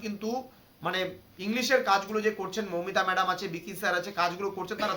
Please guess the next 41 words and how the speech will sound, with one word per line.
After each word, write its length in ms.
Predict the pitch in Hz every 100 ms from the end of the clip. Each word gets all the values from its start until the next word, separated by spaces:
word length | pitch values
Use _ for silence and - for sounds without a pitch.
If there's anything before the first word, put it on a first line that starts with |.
| 156
ধাপে 180 | - 214
ধাপে 160 | 214 214
কাজগুলো 260 | 185 185 196 196
করছেন, 320 | 180 185 214 214 - - - 214
একটু 140 | 240 233
সময় 260 | 196 208 214
লাগবে 140 | 208 214
যেহেতু 180 | 196 196 175
নতুন 160 | 175 214
সিলেবাস, 360 | 208 202 202 214 - - - 156
বুঝতেই 300 | 202 - 214
পারছো। 220 | 226 220 233 233 - - -
তবে 160 | 208 226 214
যতটা 260 | - 226 247
আমরা 140 | 233 233 208
সম্ভব 220 | 196 220 214
চেষ্টা 200 | 196 208
করবো 160 | 208 214
সেই 120 | 208 180
কাজগুলো 260 | 185 185 196 180
করে 100 | 139
দেওয়ার। 180 | 127 113 - - -
তো 40 | 202
যাই 120 | 214 226
হোক, 80 | 247 220
তোমাদের 220 | 214 226 220
সাড়ে 140 | 190 208
আটটা 160 | 214 220
থেকে 120 | 214 185
আজকে 220 | 175 214 208 202 - - 165
মা-, 200 | 165 160
মেজর 220 | 180 202 208
এডুকেশনের 420 | 202 202 208 214 208
ক্লাস 180 | 196 190 185
অনেকের 220 | 196 196
আছে, 120 | 180 220 175
আমি 100 | 175
ইয়াসমিন 380 | 170 170 208 190
ম্যাডাম 220 | 185 190 190 -
তোমাদের 240 | 170 175 180
ক্লাসটা 340 | 170 170 -